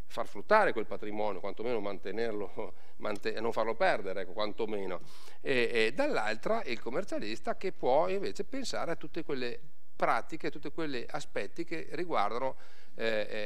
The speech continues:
eh, la tutela, la tutela dagli attacchi, dalle responsabilità che sempre sono maggiori, eccetera, eccetera. E il passaggio. Quindi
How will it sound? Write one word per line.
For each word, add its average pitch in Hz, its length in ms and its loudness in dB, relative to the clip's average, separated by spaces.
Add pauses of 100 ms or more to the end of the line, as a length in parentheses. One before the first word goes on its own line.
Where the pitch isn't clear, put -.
eh, 113 320 -2
la 120 140 -2
tutela, 139 800 2
la 98 80 -2
tutela 127 760 0
dagli 104 360 0
attacchi, 120 460 0
dalle 104 220 0
responsabilità 104 800 -2
che - 140 -2
sempre 92 580 -2
sono 95 240 -2
maggiori, 92 480 -4
eccetera, - 440 -2
eccetera. - 360 -2 (340)
E 170 300 2
il 139 160 0
passaggio. - 640 -2 (320)
Quindi 110 380 0